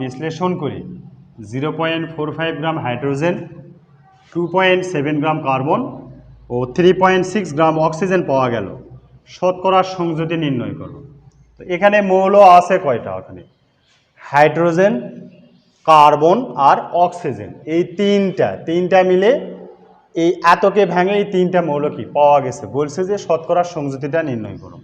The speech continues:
তো প্রথমে এখন কি আছে আমার? হাইড্রোজেন। তাহলে হাইড্রোজেনের শতকরা সংযুতি,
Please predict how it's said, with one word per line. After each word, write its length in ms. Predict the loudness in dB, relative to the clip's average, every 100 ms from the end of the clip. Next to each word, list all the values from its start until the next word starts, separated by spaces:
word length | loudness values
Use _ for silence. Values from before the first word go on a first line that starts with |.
| _ _ _ _ _ -20 _
তো 60 | -16 -8
প্রথমে 280 | -6 -4 2 2
এখন 140 | 2 -4
কি 80 | 0 2 2
আছে 120 | 0 0
আমার? 180 | 0 -2
হাইড্রোজেন। 580 | -2 -4 0 -2 -2 -6 -8 -14 -20 -20 -20 _ _ -20 _ _ _
তাহলে 220 | -8 -6 -6 -6
হাইড্রোজেনের 880 | -4 -2 -2 -2 0 0 2 0 -2 -8 -14 -18 -20 _ _ _ _ _ _ _ _ _ _ _ _ _ -20
শতকরা 640 | -8 -6 -6 -4 -2 0 0 -2 -10 -18 -20 -20 _ _ -20 _ _ _ _ -8
সংযুতি, 560 | -4 -2 -4 -8 -10